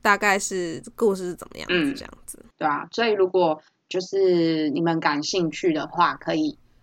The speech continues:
Speaker 2: 去那边看我们的详细介绍啊。我们的 Apple Podcast 下面资讯栏也有更改过我们的主旨大纲，所以如果你们有兴趣的话，可以去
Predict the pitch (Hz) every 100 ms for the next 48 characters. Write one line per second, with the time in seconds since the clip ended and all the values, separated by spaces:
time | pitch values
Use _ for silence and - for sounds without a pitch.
0 | _ - - 190 175 165 165 156 160 190
1 | 147 - 156 - 147 151 170 160 156 147
2 | - 156 190 196 180 165 160 160 156 170
3 | 175 175 170 175 165 180 175 170 - 156
4 | 180 143 135 143 143 127 - _ 185 180
5 | 185 180 - 143 - 147 147 151 147 139
6 | 143 - - 175 190 226 214 151 - -
7 | _ 196 160 147 - 147 151 170 - 185
8 | 175 170 - _ _ _ - 196 226 214
9 | 185 175 160 226 185 185 170 170 170 180
10 | 156 - - 175 165 -